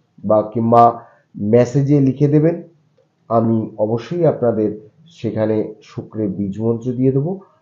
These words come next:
আপনারা এই মাসে পাঠ করুন। সেপ্টেম্বর মাসে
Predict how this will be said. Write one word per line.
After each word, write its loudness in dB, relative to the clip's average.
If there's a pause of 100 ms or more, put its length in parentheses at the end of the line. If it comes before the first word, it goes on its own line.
(120)
আপনারা 0
এই 2
মাসে -8 (400)
পাঠ 4 (120)
করুন। 0 (400)
সেপ্টেম্বর 0
মাসে -2